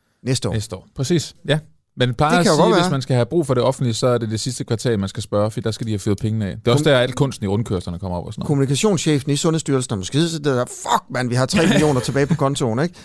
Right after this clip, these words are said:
Speaker 1: Lad os få lavet nogle åndssvage reklamer for at få brugt de penge, så vi ligesom kan sige, at vi har brug for rigtig mange penge næste år også." Nå,
Speaker 2: Det,
Speaker 1: de
Speaker 2: det
Speaker 1: må
Speaker 2: synes jeg
Speaker 1: svare på
Speaker 2: faktisk
Speaker 1: det,
Speaker 2: er
Speaker 1: jo.
Speaker 2: en videre af din bedste.
Speaker 1: Er det rigtigt?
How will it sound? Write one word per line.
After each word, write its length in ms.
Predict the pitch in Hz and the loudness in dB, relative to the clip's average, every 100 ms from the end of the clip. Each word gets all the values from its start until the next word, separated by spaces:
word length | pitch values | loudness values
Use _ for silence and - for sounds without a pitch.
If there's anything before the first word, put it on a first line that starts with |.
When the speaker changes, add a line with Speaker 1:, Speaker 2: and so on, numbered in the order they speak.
| - | -6
Speaker 1:
Lad 80 | - | 0
os 80 | 131 | 0
få 80 | 139 | 2
lavet 140 | 143 | 2
nogle 140 | 156 135 - | 2 0 0
åndssvage 400 | 175 - 135 131 | -2 -2 -2 0
reklamer 440 | 117 120 120 127 | -2 0 0 0
for 140 | - 117 | 0 -2
at 60 | |
få 60 | - | -2
brugt 200 | 127 123 | -4 -4
de 60 | 107 | -4
penge, 240 | 110 120 - - - | -2 -2 -8 -16 -6
så 120 | 139 | -2
vi 100 | 120 | 0
ligesom 240 | 123 120 | 0 -2
kan 120 | 120 | -2
sige, 340 | 107 120 123 127 - - - | -4 -2 -2 -4 -12 -20 -8
at 120 | 110 | -4
vi 60 | 113 | -2
har 60 | |
brug 260 | 107 123 113 | -2 -2 -4
for 320 | - 98 92 _ _ _ | -4 -4 -4 _ _ _
rigtig 120 | 113 104 | -6 -4
mange 180 | 107 | -4
penge 180 | 104 98 | -4 -4
næste 200 | 95 - | -4 -6
år 100 | 78 | -10
også." 200 | 76 - _ _ _ _ _ _ _ _ _ _ _ _ _ _ | -10 -14 _ _ _ _ _ _ _ _ _ _ _ _ _ _
Nå, 120 | - 131 | -4 -2
Speaker 2:
Det, 100 | 131 | 2
Speaker 1:
de 60 | |
Speaker 2:
det 60 | 143 | 2
Speaker 1:
må 60 | |
Speaker 2:
synes 60 | 139 | 4
jeg 100 | 180 | 4
Speaker 1:
svare 20 | |
på 40 | 156 | 4
Speaker 2:
faktisk 120 | 151 | 4
Speaker 1:
det, 60 | 190 | 4
Speaker 2:
er 60 | |
Speaker 1:
jo. 40 | 135 139 | 0 2
Speaker 2:
en 40 | |
videre 120 | 156 135 | 2 4
af 40 | |
din 100 | 120 | 2
bedste. 320 | 117 120 95 98 _ _ | 0 -2 -6 -14 _ _
Speaker 1:
Er 60 | 131 | 0
det 80 | 214 | 0
rigtigt? 220 | 226 | 0